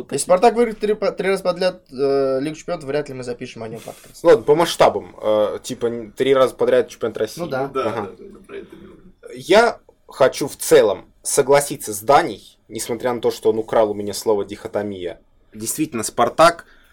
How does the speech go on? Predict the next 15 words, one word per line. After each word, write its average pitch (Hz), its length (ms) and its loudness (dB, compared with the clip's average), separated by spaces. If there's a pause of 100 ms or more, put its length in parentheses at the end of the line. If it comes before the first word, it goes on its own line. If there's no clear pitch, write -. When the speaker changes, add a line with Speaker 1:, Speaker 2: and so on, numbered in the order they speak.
(320)
Speaker 3:
и 123 180 -6
популярность 113 840 0
"Спартака" — 131 760 0
это, 98 640 -4
э, 82 360 -16 (120)
главная, 101 720 0
на 98 160 -8
мой 98 240 -6
взгляд, 87 240 -14
причина 107 580 -8
всего, 98 440 -6
что - 180 -16
происходит 87 580 -14
с - 100 -16
ним. 82 220 -14